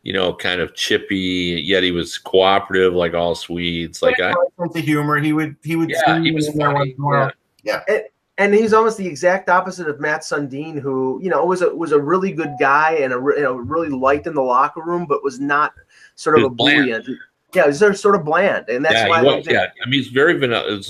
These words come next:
Speaker 1: Sundin was b-, bland, vanilla, and to be honest, most of the Swedes are. Like, I, I was very friendly with Nicholas Lidstrom, and, you know, he ranks among my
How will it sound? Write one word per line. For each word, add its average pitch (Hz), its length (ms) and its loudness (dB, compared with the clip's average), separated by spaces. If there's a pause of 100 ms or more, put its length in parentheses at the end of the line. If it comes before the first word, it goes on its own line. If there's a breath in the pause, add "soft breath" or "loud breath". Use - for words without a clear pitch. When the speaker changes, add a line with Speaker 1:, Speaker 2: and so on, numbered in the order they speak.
(120)
Speaker 1:
Sundin 143 420 -2
was 123 160 0
b-, - 160 -12
bland, 107 560 0
vanilla, 98 480 2
and 120 260 -6
to 165 80 -6
be 170 120 0
honest, 196 420 0 (380 soft breath)
most 165 260 2
of 95 60 -4
the 82 40 -4
Swedes 90 320 -4
are. 82 140 2
Like, 87 220 -2
I, 123 220 2 (280 soft breath)
I 120 100 0
was 117 160 2
very 127 300 2
friendly 95 500 -4
with 90 360 -6
Nicholas 95 420 -6
Lidstrom, 90 600 -4
and, 85 180 -10 (260 soft breath)
you 98 80 0
know, 90 80 2
he 85 80 -2
ranks 95 400 -4
among 92 320 -4
my 82 360 -2